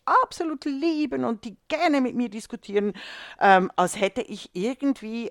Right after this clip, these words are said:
äh, gesagt, die, die Welt sei, äh, flach und, äh, äh, alle Fra-, äh, irgendwie, also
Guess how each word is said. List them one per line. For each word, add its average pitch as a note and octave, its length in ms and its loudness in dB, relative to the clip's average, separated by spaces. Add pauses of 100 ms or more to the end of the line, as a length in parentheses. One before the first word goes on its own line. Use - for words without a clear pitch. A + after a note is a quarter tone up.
äh, F#3 340 2
gesagt, E3+ 500 0
die, F3 140 -12
die F3 200 -14
Welt D#3 280 0
sei, D3 440 -2
äh, C#3+ 260 -4
flach C4+ 440 4
und, F3 480 -6
äh, C3 680 -6
äh, D#3 420 -2
alle F3+ 260 2
Fra-, D#3 360 -2
äh, - 80 -4
irgendwie, G3 420 -6 (240)
also A3 220 2